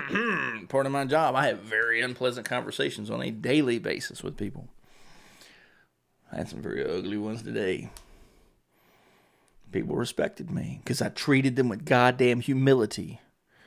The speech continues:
Yeah, they were, some t-, some of the times, they were wrong. But that's okay. It's okay to be wrong. I've been wrong a lot. But there is responsibility in the situation we're talking about. And if you bear the responsibility, I've, I've gotta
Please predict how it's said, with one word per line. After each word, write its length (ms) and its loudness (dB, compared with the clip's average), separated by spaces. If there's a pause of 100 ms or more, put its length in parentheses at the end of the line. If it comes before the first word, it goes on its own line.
(560)
Yeah, 220 8
they 100 8
were, 200 4 (480)
some 280 12
t-, 240 2
some 240 10
of 60 6
the 80 4
times, 640 0
they 100 8
were 140 4
wrong. 580 8 (1080)
But 120 -12
that's 200 -8
okay. 560 -4 (200)
It's 100 -8
okay 280 -4
to 60 -8
be 140 4
wrong. 500 0
I've 200 4
been 180 4
wrong 300 10
a 40 6
lot. 400 2 (2750)
But 300 4
there 180 10
is 200 8
responsibility 960 4
in 200 2
the 80 -2
situation 580 2
we're 80 0
talking 340 2
about. 320 -2
And 140 -4
if 140 -8
you 160 2
bear 300 4
the 80 -2
responsibility, 880 2
I've, 340 -2
I've 220 2
gotta 340 0